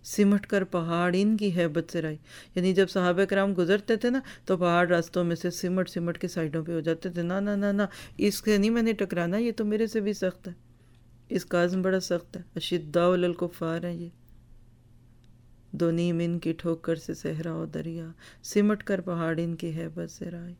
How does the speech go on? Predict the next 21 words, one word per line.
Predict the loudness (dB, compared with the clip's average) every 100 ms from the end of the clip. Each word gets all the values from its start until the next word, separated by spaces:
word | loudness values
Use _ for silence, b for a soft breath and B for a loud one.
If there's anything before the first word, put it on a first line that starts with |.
| -20 -20 B B B B B -20 -20 -20 -6 0
وجہ | 2 2 2
کیا | 0
تھی؟ | 0 -8 -10 -12
سب | -2 2 2 0 0
کے | 0
پیچھے | 0 0
آخری | -2 -2 -4
جملہ | -2 -2 -2
بولتی | 0 -2 -2 -4
ہوں |
آج | -4 -6
کے | -8
سیشن | -6 -6 -6 -8 -4
کا، | -6 -6 -10 -20 -20 -20 -20 -20 -20 -20 -20 -20 -20 -20 -20 -12
کہ | -6
جنہیں | -2 0 0 -2
تو | -2 -2
نے | 0 -2
بخشا | -4 -8 -8 -6 -6
ذوق | -6 -6 -6 -10 -10
خدائی۔ | -10 -12 -12 -14